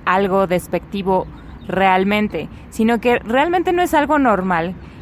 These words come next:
que una persona quizá de cierta edad tenga los mi-, los mismos bríos, intereses, vigorosidad o no sé, de un jovencito, cosa que a eso,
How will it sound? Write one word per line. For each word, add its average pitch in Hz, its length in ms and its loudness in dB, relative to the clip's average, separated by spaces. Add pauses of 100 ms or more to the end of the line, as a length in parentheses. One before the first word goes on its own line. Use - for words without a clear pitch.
que 190 120 -4
una 240 180 2
persona 208 500 0
quizá 190 360 -2
de 185 100 2
cierta 196 340 -2
edad 175 240 0 (140)
tenga 185 320 0
los 175 220 0
mi-, 190 340 -2
los 185 220 -2
mismos 190 420 -2
bríos, 185 500 0
intereses, 160 880 -6 (720)
vigorosidad 175 800 0
o 170 80 -4
no 180 160 -2
sé, 180 280 -8 (500)
de 202 140 2
un 240 120 2
jovencito, 262 800 0 (540)
cosa 220 360 2
que 214 160 0
a 185 180 2
eso, 208 360 -2